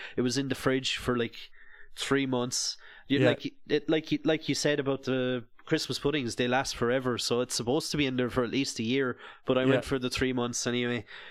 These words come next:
Speaker 1: took it out, and like you, I knew straight away what I had done wrong. I used way too much orange rind, like, orange peel,
Speaker 2: Mm,
Speaker 1: the skin,
Speaker 2: mm,
Speaker 1: and the
Speaker 2: yeah.
Speaker 1: whole thing was just really, really
Speaker 2: Bitter?
Speaker 1: tangy,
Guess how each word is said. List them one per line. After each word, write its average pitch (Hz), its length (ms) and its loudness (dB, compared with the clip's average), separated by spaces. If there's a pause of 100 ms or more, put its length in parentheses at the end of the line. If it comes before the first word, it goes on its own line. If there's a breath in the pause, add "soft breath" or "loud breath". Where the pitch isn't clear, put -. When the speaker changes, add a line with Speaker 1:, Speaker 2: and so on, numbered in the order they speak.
(120)
Speaker 1:
took 143 200 0
it 131 80 2
out, 135 200 0 (300)
and 131 300 0 (100)
like 143 320 2
you, 143 320 2
I 139 120 2
knew 135 200 0
straight 156 380 0
away 139 220 0
what 127 140 0
I 120 60 2
had 120 160 0
done 127 180 2
wrong. 123 320 0 (300 loud breath)
I - 60 4
used 139 300 0
way 156 280 0
too 143 300 0
much - 480 -2 (240)
orange 139 500 2
rind, 151 520 0
like, 131 200 2
orange 143 400 0 (180)
peel, 147 320 6
Speaker 2:
Mm, 123 220 -4 (100)
Speaker 1:
the 123 80 0
skin, 135 400 4
Speaker 2:
mm, - 20 -10 (520 loud breath)
Speaker 1:
and 139 160 4
the 123 40 6
Speaker 2:
yeah. 120 60 6
Speaker 1:
whole 151 240 0
thing 147 300 0
was 139 160 0
just 143 240 -2
really, 139 420 0
really 131 640 0 (580)
Speaker 2:
Bitter? 139 300 8
Speaker 1:
tangy, 135 180 -2